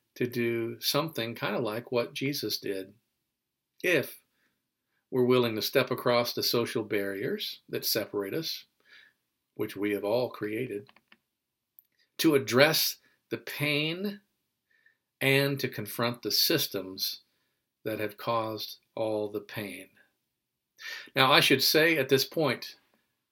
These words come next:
that not every demon has the same name. Some running around these days do indeed, <laughs> the demon, do go by the name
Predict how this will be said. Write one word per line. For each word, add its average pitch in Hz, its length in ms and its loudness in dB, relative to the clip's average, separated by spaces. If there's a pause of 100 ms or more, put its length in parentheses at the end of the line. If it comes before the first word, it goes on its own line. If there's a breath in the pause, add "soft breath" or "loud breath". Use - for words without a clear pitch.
(400)
that 139 180 2
not 147 220 4
every 131 240 6
demon 120 440 4
has 107 260 -2
the 107 100 -6
same 113 400 -4
name. 110 500 -4 (1080 loud breath)
Some 165 320 6
running 117 240 2
around 113 340 2
these 120 240 -2
days 123 460 4
do 120 220 4
indeed, 123 460 -2 (200)
<laughs> - 180 -20
the 127 340 -4
demon, 113 500 -4
do 131 160 4
go 117 160 6
by 110 140 6
the 107 100 2
name 107 360 -2